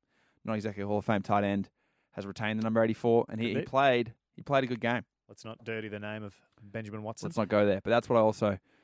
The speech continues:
Speaker 1: uh, confirmed. But
Speaker 2: So,
Speaker 1: no, I,
Speaker 2: uh,
Speaker 1: yeah,
Speaker 2: how
Speaker 1: I
Speaker 2: was it,
Speaker 1: learned.
Speaker 2: how was he? I, I obviously didn't watch the Miami game myself. I think
Speaker 1: Mm.
Speaker 2: he, he got hit four times out of eight targets and,
Speaker 1: Yeah.
Speaker 2: uh, played pretty well, got a touchdown. Obviously,
Speaker 1: Yeah,
Speaker 2: the Patriots
Speaker 1: back shoulder.
Speaker 2: wanting to treat this like a preseason game, you'd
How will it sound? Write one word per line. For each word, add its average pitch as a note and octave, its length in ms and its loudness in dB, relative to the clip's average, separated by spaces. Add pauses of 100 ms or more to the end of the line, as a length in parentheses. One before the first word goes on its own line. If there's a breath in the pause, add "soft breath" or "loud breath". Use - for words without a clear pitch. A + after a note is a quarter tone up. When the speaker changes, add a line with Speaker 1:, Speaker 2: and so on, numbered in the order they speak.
(560)
Speaker 1:
uh, G#2 180 -2
confirmed. G2 440 -4
But - 160 2
Speaker 2:
So, F3+ 80 6
Speaker 1:
no, - 80 6
I, - 180 4
Speaker 2:
uh, - 40 4 (180)
Speaker 1:
yeah, B3+ 80 2
Speaker 2:
how B3+ 120 8
Speaker 1:
I - 20 8
Speaker 2:
was A#3 160 6
it, - 20 8
Speaker 1:
learned. A#2+ 120 4
Speaker 2:
how B3 180 6
was C4 100 0
he? B3+ 100 -8
I, A#3+ 220 2
I G#3+ 200 4
obviously F#3+ 340 -2
didn't C#3+ 180 -6
watch C3 180 -4
the C3+ 100 -4
Miami A#2+ 300 -2
game A#2 200 0
myself. B2 640 2
I B2 40 -4
think B2 120 2
Speaker 1:
Mm. A2 120 4
Speaker 2:
he, A2 380 -6
he C3 80 -10
got A#2 220 -4
hit A2+ 180 -6
four A#2+ 240 -2
times A#2 400 -4 (200)
out A2+ 140 -4
of G#2+ 60 -10
eight A#2 180 -4
targets A#2+ 540 0
and, A#2 120 -10
Speaker 1:
Yeah. A2 220 2
Speaker 2:
uh, A2+ 280 -4 (120)
played B2+ 220 -8
pretty A#2 120 -8
well, A2+ 180 -2
got A2 120 -4
a G2 40 -12
touchdown. A#2+ 640 -2 (340)
Obviously, A#2+ 320 6
Speaker 1:
Yeah, F#2 60 2
Speaker 2:
the - 40 -4
Patriots B2+ 260 6
Speaker 1:
back A#2+ 100 4
shoulder. G#2 200 6
Speaker 2:
wanting G#2 180 6
to A#2 120 -12
treat - 440 -6
this - 220 -8
like A2 240 0
a G2+ 60 -10
preseason A#2+ 760 -6
game, G#2 280 -6
you'd G2 160 -14